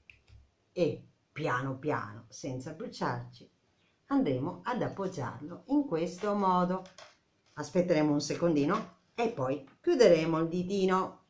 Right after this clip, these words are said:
Ed eccolo qua, che piano piano i petali cominciano ad aprirsi. Adesso proseguiremo.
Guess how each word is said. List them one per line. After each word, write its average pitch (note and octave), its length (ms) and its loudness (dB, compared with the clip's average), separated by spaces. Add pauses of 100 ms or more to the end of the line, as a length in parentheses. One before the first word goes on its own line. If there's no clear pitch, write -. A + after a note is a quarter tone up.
(520)
Ed A3+ 200 -4
eccolo A#3+ 480 0
qua, A3+ 440 0 (800)
che D#3 140 0
piano G#3 320 -4
piano D#4 240 0
i D#4+ 100 -2
petali F#3 420 -4
cominciano E3 540 -2
ad F3 60 -2
aprirsi. E3 520 -6 (600)
Adesso A3 400 0
proseguiremo. F3 760 0